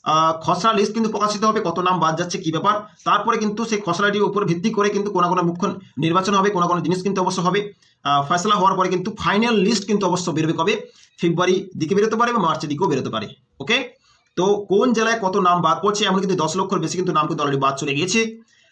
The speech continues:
ফাইনাল যে রিপোর্টটা অবশ্য আসবে কিন্তু ডিসেম্বরে দশ তারিখের মধ্যে কিন্তু খসড়া তালিকা যে প্রকাশ হতে চলেছে ন তারিখে। তো লিস্টটা যখন বেরোবে আপনি বুঝতে পারবেন।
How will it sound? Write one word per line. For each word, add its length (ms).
ফাইনাল 400
যে 80
রিপোর্টটা 320
অবশ্য 240
আসবে 240
কিন্তু 220
ডিসেম্বরে 640
দশ 220
তারিখের 300
মধ্যে 220
কিন্তু 180
খসড়া 240
তালিকা 200
যে 60
প্রকাশ 240
হতে 120
চলেছে 240
ন 80
তারিখে। 280
তো 60
লিস্টটা 280
যখন 240
বেরোবে 240
আপনি 160
বুঝতে 260
পারবেন। 280